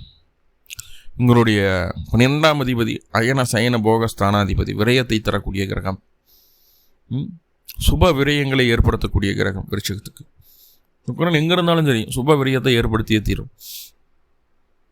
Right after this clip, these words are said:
கிராண்டா செலவு பண்ணாம, அது, அதாவது, நம்ம பிளான் பண்ணதை விட அதிகமா செலவு பண்ணாம எந்த விருச்சிகமும் கல்யாணத்தை முடிச்சதா கிடையாது.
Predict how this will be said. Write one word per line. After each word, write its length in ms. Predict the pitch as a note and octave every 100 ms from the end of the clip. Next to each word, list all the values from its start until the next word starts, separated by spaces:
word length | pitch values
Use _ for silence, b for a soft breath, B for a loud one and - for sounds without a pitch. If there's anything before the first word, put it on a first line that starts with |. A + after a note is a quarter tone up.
| _ _ _ _ _ _ - G2+
கிராண்டா 460 | A2+ C#3 D#3+ F3 F3+
செலவு 340 | D3+ C3 D#3+
பண்ணாம, 580 | C#3+ C#3 C3 A#2 A#2+ - _ _ _
அது, 360 | - A#2+ B2 -
அதாவது, 420 | A2 B2+ C#3+ F3
நம்ம 200 | C#3 A#2+
பிளான் 380 | A2 A2+ C3 D#3+
பண்ணதை 340 | D3+ D3 C#3 C3+
விட 360 | D#3+ G3 - _ _ _ _ _
அதிகமா 440 | - A#2+ C#3 D#3 C#3
செலவு 300 | B2+ B2 C#3
பண்ணாம 420 | B2+ A#2 A2 C3+
எந்த 220 | A#2 B2+
விருச்சிகமும் 520 | C3 A#2 A#2+ A#2+ A#2+ A#2
கல்யாணத்தை 500 | A2 G#2+ G#2+ G#2+ G#2
முடிச்சதா 300 | G#2 G2+ G2+
கிடையாது. 400 | G2 F#2 F2+